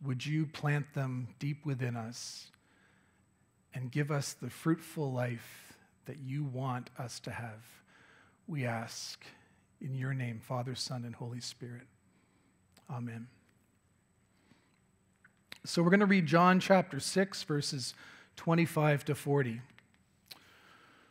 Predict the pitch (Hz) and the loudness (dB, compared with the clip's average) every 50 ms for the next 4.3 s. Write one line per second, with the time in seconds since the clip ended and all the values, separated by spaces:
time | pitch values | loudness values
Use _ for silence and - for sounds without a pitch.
0 | _ _ _ _ _ _ _ _ _ _ _ _ _ _ _ _ _ _ _ - | _ _ _ _ _ _ _ _ _ _ _ _ _ _ _ _ _ _ _ 4
1 | 170 175 185 190 180 180 - 208 214 220 233 220 170 143 180 196 202 185 - 165 | 6 10 10 10 10 10 10 10 10 12 12 10 10 8 8 8 8 6 4 2
2 | 151 139 - - 165 156 156 156 156 156 180 175 - - - 160 151 147 147 135 | 0 0 2 2 2 4 6 6 8 8 8 6 6 6 6 6 6 6 4 2
3 | 139 131 143 160 170 160 143 - - 143 135 139 151 151 165 170 - - - - | 0 4 6 8 8 8 6 2 0 2 6 8 8 8 8 6 4 0 -4 -4
4 | 139 120 117 120 117 | -2 -2 -2 -4 -6